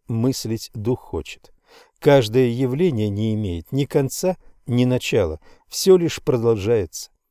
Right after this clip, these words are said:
Трансформация формы не есть смерть жизни, ее одушевляющей. И форма умирающая не умирает в том,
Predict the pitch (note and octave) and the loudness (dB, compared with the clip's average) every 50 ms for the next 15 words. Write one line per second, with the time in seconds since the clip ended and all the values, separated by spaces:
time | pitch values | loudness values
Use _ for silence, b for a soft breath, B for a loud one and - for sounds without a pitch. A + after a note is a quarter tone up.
0 | _ _ _ - - A#2+ C3 C3 - - - C3 B2+ B2 C3+ C#3+ C3 - - C3 | _ _ _ -2 2 2 2 2 2 0 0 0 2 2 0 -2 -4 -4 -2 -2
1 | B2 A#2+ - - C3 C3+ A#2+ G#2+ A2+ A2+ A2 A2+ A2+ A#2 D3 D#3 - - - A#2 | -2 -2 -2 -2 -2 0 0 0 0 -2 -2 -2 -4 -4 -4 -6 -6 -6 -6 -4
2 | G2 G2 F2+ E2 F2+ F2 F#2 G2+ F#2 - - F#2 D#2 b b b b b b - | -4 -4 -4 -4 -6 -6 -6 -8 -8 -8 -10 -14 -14 b b b b b b -4
3 | G#2 A#2+ A2 G#2+ A2+ G#2 G2 F#2 F#2+ G2+ - - G#2+ G2 G#2 G2 F2 E2+ D#2 - | -2 -2 0 2 2 2 0 0 -2 -6 -6 -6 -6 -4 -4 -4 -4 -4 -6 -12
4 | - - - _ b b b b b b b b C#3 C#3 C3+ - - E3+ F3+ F3 | -16 -20 -20 _ b b b b b b b b 2 2 2 2 2 4 4 4
5 | D3 B2+ B2 A#2+ A2 G#2+ A#2 A2+ A2 G#2 G2 F#2 F2 - - A2+ G#2 G2 G#2 A#2 | 4 4 2 2 4 4 4 4 6 4 4 0 -2 -4 -4 -4 -2 0 0 0
6 | B2 A#2+ A#2 A#2 A#2+ B2 C3 C3 A#2+ A2+ - - - - - D3+ E3+ D#3+ | 0 2 0 0 0 2 4 4 2 2 0 -6 -10 -4 -2 0 0 -2